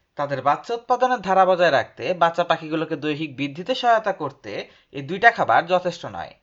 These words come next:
তাই সিড মিক্স তৈরির সময় চীনা কাউনের পাশাপাশি অন্যান্য খাদ্য উপকরণগুলোও রাখতে হবে।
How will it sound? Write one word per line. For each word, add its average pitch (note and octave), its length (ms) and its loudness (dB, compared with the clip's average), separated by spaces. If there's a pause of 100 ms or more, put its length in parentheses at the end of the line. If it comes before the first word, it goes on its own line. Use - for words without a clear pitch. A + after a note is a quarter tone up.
(260)
তাই G#3 280 0 (220)
সিড G3 280 -4
মিক্স C#4 180 -6
তৈরির A3+ 340 -4
সময় A#2+ 400 -6
চীনা F#3 300 -4
কাউনের F#3 440 -2
পাশাপাশি E3+ 680 0
অন্যান্য G3+ 500 -4
খাদ্য F3+ 280 -6
উপকরণগুলোও D#3+ 680 -4
রাখতে G3 280 2
হবে। F2+ 260 -10